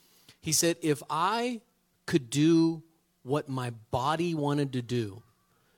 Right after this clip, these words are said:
if I could do what my eyes wanted to do and my desires wanted to do," and I know some of you, this is gonna, like, probably shock you, 'cause it shocked all of America. But he said, "If I wasn't a Christian, if those things weren't holding me back and I didn't have, the, have those standards,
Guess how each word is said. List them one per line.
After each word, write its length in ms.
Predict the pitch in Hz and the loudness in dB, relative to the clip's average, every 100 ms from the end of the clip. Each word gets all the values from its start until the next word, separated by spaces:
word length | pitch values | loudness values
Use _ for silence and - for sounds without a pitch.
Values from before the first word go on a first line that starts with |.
| _ _ - | _ _ -6
if 160 | 135 165 | 2 4
I 100 | 190 | 4
could 200 | 220 160 | 0 0
do 120 | 175 | 2
what 160 | 170 | 2
my 240 | 139 135 139 | 2 -2 -2
eyes 440 | 135 147 160 175 156 | 0 0 2 0 0
wanted 300 | 160 156 147 | 0 0 -2
to 80 | 135 | -2
do 240 | 143 143 | 0 2
and 100 | 135 | 0
my 140 | 127 | -2
desires 500 | 120 120 135 135 139 | -4 -4 0 0 0
wanted 200 | 139 135 | -2 -4
to 60 | 123 | -4
do," 200 | 135 147 | -2 -2
and 100 | 127 | -2
I 60 | 131 | -2
know 160 | 170 | 0
some 220 | 180 170 | 0 0
of 100 | 175 | 0
you, 160 | 131 131 | -2 -2
this 180 | 139 - | -2 -4
is 60 | |
gonna, 220 | 143 131 120 | -4 -6 -6
like, 240 | 120 - | -8 -10
probably 240 | 147 131 | -8 -6
shock 360 | 113 160 165 - | -6 -4 -6 -8
you, 220 | 117 110 - - - | -12 -12 -18 -20 -14
'cause 160 | - 131 | -6 -4
it 60 | 123 | -2
shocked 320 | 170 156 - | 2 2 2
all 160 | 139 | 0
of 100 | 135 | 0
America. 640 | 123 127 156 131 - 110 117 _ _ _ _ _ _ | -2 -4 -4 -4 -8 -14 -18 _ _ _ _ _ _
But 100 | 151 | -4
he 40 | 143 | 0
said, 180 | 165 151 | 2 2
"If 120 | 151 | 2
I 80 | 165 | 4
wasn't 300 | 226 262 269 | 4 4 0
a 40 | |
Christian, 500 | - 285 - 143 104 120 | 2 4 4 0 -4 -6
if 100 | 127 | 0
those 220 | 190 214 | 2 4
things 240 | 254 240 | 4 2
weren't 160 | 240 220 | 4 6
holding 260 | 220 233 | 6 4
me 60 | 233 | 2
back 300 | 220 226 165 | 2 2 2
and 100 | 156 | 0
I 60 | 160 | 2
didn't 180 | 185 | 2
have, 160 | 180 180 | 2 0
the, 160 | 180 165 | 2 2
have 160 | 175 | 0
those 160 | 170 160 | 0 0
standards, 460 | - 185 151 127 | 0 -2 -2 -6